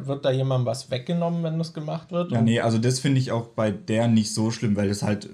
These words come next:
Speaker 2: was weiß ich, das Foto ist ja irgendwie fast siebzig Jahre oder noch
Speaker 1: Eben.
Speaker 2: älter, deshalb
Speaker 1: Das ist halt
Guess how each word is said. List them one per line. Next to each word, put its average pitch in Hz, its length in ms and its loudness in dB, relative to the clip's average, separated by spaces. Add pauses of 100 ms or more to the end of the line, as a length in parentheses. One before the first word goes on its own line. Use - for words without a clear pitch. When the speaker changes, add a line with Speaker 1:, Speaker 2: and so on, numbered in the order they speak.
(120)
Speaker 2:
was 107 220 -8
weiß 104 160 -6
ich, 107 100 -6
das 104 160 -6
Foto 110 320 -4
ist 107 100 -2
ja 110 80 0
irgendwie 104 300 0
fast 101 300 -8
siebzig 104 400 -6
Jahre 117 340 0
oder 107 160 0
noch 107 160 4
Speaker 1:
Eben. 147 160 0
Speaker 2:
älter, 113 380 2
deshalb 101 320 -2
Speaker 1:
Das 127 160 0
ist 135 180 -4
halt 123 400 0